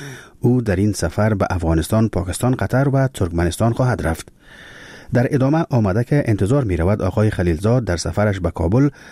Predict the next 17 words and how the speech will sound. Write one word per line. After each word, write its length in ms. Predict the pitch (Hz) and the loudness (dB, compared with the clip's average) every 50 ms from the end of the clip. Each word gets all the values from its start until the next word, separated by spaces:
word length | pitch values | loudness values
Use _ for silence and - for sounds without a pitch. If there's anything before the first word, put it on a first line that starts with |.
| - - - - - | -20 -20 -20 -6 -2
با 120 | 98 85 78 | 0 0 2
رهبران 500 | 76 73 85 80 82 95 110 113 110 - - | 2 0 0 0 2 2 2 2 2 0 -2
افغانستان 640 | 90 85 - 85 82 82 76 - - 107 110 107 95 | -4 -4 -2 -2 0 0 0 0 2 2 2 2 2
دیدار 340 | 87 82 80 85 117 131 | 0 0 0 0 0 0
کند 280 | 135 - 139 139 131 131 | 0 2 0 2 2 2
و 180 | 139 139 139 - | 2 2 0 0
از 220 | - 101 85 - - | -2 -4 -4 -6 -4
حمایت 480 | - 87 82 80 98 131 - - - | -4 -2 0 2 0 0 0 0 -2
امریکا 560 | - 87 85 80 80 - 98 98 101 107 110 - - | -2 0 0 -2 0 0 0 2 2 2 0 -2 -4
با 200 | 95 92 90 90 | -2 0 0 2
مردم 460 | 85 85 78 80 85 101 113 117 117 - - - - - - - - | 0 0 0 0 0 2 2 2 2 0 -6 -18 -20 -20 -20 -10 -4
و 220 | 87 82 78 80 | -2 0 0 0
نیروهای 480 | 76 73 87 85 80 82 85 107 127 - - | 0 0 0 2 2 2 2 2 0 0 0
امنیتی 460 | 95 90 87 90 87 - - 143 - - | -2 0 0 0 0 0 0 -2 -2 -2
افغان 400 | 87 82 - 80 90 90 90 85 - - - - _ - _ _ _ - - | -4 -4 -2 0 2 0 0 -2 -4 -16 -20 -20 _ -20 _ _ _ -6 -6
اطمینان 400 | 92 - 110 110 113 107 82 78 | -4 0 2 2 2 2 2 0
دهد. 300 | - 90 87 82 - | -2 -2 -2 -4 -6